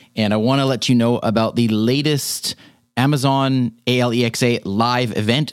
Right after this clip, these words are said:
that has, uh, recently been announced. And this is put on by the Amazon Lexi team. And it is an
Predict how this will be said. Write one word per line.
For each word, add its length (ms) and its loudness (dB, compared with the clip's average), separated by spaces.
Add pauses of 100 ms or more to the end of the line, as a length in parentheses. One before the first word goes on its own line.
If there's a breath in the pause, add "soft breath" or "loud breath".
that 240 0
has, 480 -2
uh, 100 2
recently 360 2
been 100 0
announced. 440 0 (600 loud breath)
And 220 2
this 160 -2
is 160 0
put 180 0
on 200 2
by 500 0
the 180 0
Amazon 520 0
Lexi 440 -4
team. 420 0 (500 loud breath)
And 680 0
it 240 -4
is 240 0
an 200 -2